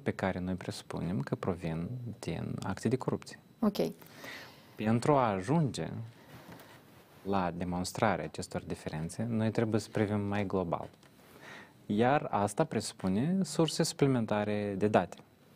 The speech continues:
Speaker 1: De aceea suntem impuși, suntem puși de situație să căutăm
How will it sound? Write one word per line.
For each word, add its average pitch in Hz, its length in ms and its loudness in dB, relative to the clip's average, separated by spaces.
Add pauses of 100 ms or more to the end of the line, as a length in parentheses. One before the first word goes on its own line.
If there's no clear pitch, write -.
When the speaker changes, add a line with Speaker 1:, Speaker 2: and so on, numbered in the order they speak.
(280)
Speaker 1:
De 92 180 -4
aceea 95 560 0 (340)
suntem 107 600 4
impuși, 95 540 -4 (600)
suntem 92 340 0
puși 139 220 6
de 127 80 0
situație - 720 -6 (280)
să 101 720 0
căutăm 101 540 2